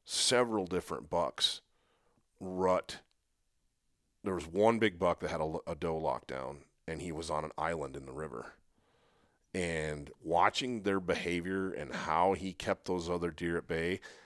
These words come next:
and the fact that he, the spot he'd chosen to get out of the, get out of the way and be kinda hidden and secluded.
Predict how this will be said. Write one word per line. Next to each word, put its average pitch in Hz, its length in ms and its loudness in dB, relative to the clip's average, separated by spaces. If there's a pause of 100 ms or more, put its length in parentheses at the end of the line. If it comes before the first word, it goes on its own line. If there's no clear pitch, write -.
(100)
and 98 100 -6
the 85 60 -4
fact 95 400 0
that 80 120 -2 (160)
he, - 200 -14 (120)
the - 60 -6
spot - 520 2
he'd 95 280 -10
chosen 117 580 -2 (720)
to - 80 -6
get 90 320 0
out 92 220 6
of 107 80 2
the, 92 260 0
get 107 200 2
out 90 180 4
of 95 80 2
the 90 80 0
way 87 440 0
and 85 180 -6
be 82 140 -6
kinda 92 320 -4
hidden 160 440 -2 (240)
and 82 120 -6
secluded. 139 640 0